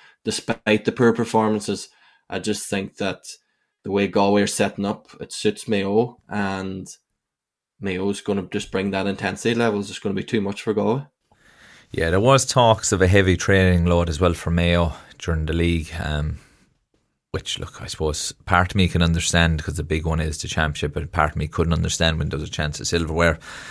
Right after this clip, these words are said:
Speaker 2: I won't go down that rabbit hole again. Uh, but with the injuries they have, uh, like, you know, you'd Hennelly out, you'd Durkin out, Flynn, Diarmuid Connor, Killian O'Connor.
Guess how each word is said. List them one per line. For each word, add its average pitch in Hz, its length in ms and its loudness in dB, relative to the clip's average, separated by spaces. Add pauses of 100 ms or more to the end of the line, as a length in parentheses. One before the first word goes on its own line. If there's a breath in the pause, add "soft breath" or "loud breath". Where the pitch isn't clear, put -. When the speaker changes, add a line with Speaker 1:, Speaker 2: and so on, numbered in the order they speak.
(280 loud breath)
Speaker 2:
I 82 60 0
won't 82 220 2
go 85 80 -2
down 85 180 4
that 80 160 0
rabbit 80 240 -4
hole 82 240 -2
again. 98 380 2 (260 loud breath)
Uh, 82 460 4 (200)
but 107 220 -4
with 175 240 2
the 156 140 2
injuries 135 360 0
they 101 140 2
have, 113 580 2
uh, 78 160 -10
like, - 220 -10
you 92 60 -4
know, 98 180 2
you'd 82 160 -2
Hennelly 92 500 0
out, 90 220 -2
you'd 76 120 -10 (120)
Durkin 92 420 0
out, 92 260 2 (200)
Flynn, 92 460 0
Diarmuid 90 380 0
Connor, 90 280 0
Killian 90 360 0
O'Connor. 87 460 0